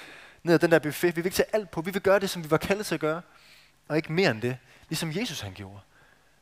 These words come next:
Prøv at læse om hans liv. Nogle gange kunne han have gjort flere ting, men han gjorde det, det var meningen, han skulle gøre, og ikke mere end det.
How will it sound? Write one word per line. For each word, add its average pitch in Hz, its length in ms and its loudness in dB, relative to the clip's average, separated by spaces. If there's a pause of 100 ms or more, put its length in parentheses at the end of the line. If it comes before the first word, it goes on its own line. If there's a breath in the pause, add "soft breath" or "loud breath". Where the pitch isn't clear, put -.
(140)
Prøv 170 120 -6
at 175 60 -6
læse 180 380 2 (340 soft breath)
om 131 100 -4
hans 156 560 0 (280 loud breath)
liv. 143 420 -4 (640 soft breath)
Nogle 185 120 -6
gange 185 120 0
kunne 170 140 2
han 135 80 6
have 120 60 2
gjort - 160 -2
flere 170 220 2
ting, 208 260 -2
men 135 100 0
han 160 80 2
gjorde 185 180 0
det, 185 80 -2
det 165 80 2
var 156 60 4
meningen, 185 300 -2
han 147 100 -2
skulle - 180 -14
gøre, 151 200 -6
og 147 100 0
ikke 160 140 -4
mere 175 180 -2
end 156 100 -6
det. 123 120 -4